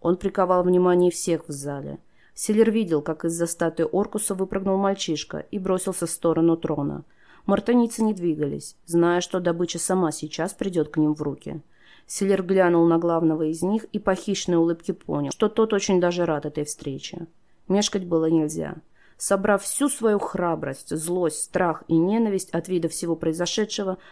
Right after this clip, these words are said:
маг вскочил с пола и сдул мальчишку мощным потоком воздуха прямо в конец бассейна. Предводитель мартынийцев ошарашенно наблюдал, как маленькое тельце перелетало через весь зал,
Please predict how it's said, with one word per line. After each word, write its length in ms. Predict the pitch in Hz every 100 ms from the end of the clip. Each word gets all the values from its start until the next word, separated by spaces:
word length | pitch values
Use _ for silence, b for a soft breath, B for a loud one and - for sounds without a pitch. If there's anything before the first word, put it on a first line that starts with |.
| B
маг 240 | 190 180
вскочил 520 | - - 196 190 180 156
с 140 | -
пола 420 | - 233 226 208 -
и 120 | 254
сдул 380 | 196 170 180 180
мальчишку 640 | 180 170 - 160 151 -
мощным 460 | 165 156 143 - 160
потоком 480 | 160 165 156 165 165
воздуха 460 | 170 156 160 160
прямо 400 | 165 151 151 151
в 80 | 147
конец 340 | - 160 143 147
бассейна. 640 | 156 160 - 151 131 - - _ _ _
Предводитель 560 | 202 190 202 202 202 202
мартынийцев 640 | 185 - 190 185 175 170
ошарашенно 640 | 175 180 180 170 190 180
наблюдал, 720 | 180 180 190 196 175 180 170 -
как 180 | 175
маленькое 460 | 180 175 170 165 170
тельце 400 | 165 208 220 170
перелетало 640 | 170 165 165 165 175 185
через 320 | 190 180 180 160
весь 220 | 160 165
зал, 400 | 165 170 151